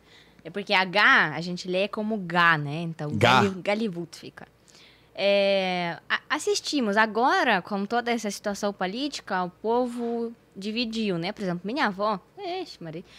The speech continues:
Speaker 1: ela é patriota, né? Então ela falou, "Não vou assistir isso aí nunca mais", entendeu? Ela assiste só os russos.
Speaker 2: Entendi.
Speaker 1: Só os russos.
Speaker 2: <laughs> Por ideologia.
Speaker 1: É.
Speaker 2: Ó, você tá falando essa questão e você disse que quando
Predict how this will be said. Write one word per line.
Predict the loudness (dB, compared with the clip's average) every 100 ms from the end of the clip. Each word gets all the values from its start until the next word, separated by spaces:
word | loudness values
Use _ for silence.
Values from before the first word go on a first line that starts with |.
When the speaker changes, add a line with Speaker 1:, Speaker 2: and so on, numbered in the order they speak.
| -20 -10
Speaker 1:
ela | -4 2
é | 2
patriota, | 0 -6 -6 -4 -2 -2 -4 -8
né? | -12 -10
Então | -8 -6
ela | -6
falou, | -6 -8 -10 -18 -18 -10
"Não | -10 -8 -6
vou | -6
assistir | -6 -12 -16 -16 -16
isso | -14 -10
aí | -6
nunca | -4 -6 -8 -14
mais", | -12 -8 -8 -8
entendeu? | -12 -12 -10 -10 -10 0
Ela | 2
assiste | 2 -2 -4 -8
só | 2 4 4
os |
russos. | 0 -12 -14 -16 -20 _ _ _ _ 0
Speaker 2:
Entendi. | 4 6 6 2 -4
Speaker 1:
Só | -6
os | 0 2
russos. | 2 0 0 2
Speaker 2:
<laughs> |
Por | 4
ideologia. | 6 6 6 6 6 4 4 -2 _ -16 -16 -8
Speaker 1:
É. | -6 -6 -2 6
Speaker 2:
Ó, | 6 6 0
você | 0 2
tá | 4
falando | 6 6 6
essa | 4 4
questão | 4 4 6 4 2 -8 0
e | 2
você | 4 6 6 6 4 -2 -2
disse | 4 6 6 4
que | 0 -2
quando | 2 4 6 6 4